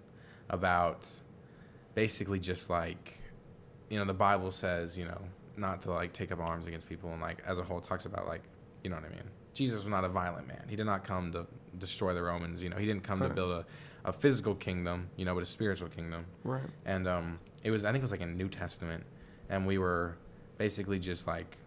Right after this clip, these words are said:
Speaker 1: it was basically some kids were arguing with the professor about that whole idea of, like, they were basically saying, "I'm not gonna just stand by and watch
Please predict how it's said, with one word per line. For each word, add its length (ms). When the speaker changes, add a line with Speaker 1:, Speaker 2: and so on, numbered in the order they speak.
Speaker 1:
it 80
was 160
basically 280
some 140
kids 220
were 80
arguing 300
with 80
the 40
professor 560
about 300
that 160
whole 200
idea 440
of, 180
like, 300
they 100
were 60
basically 340
saying, 300
"I'm 160
not 160
gonna 140
just 160
stand 220
by 140
and 120
watch 500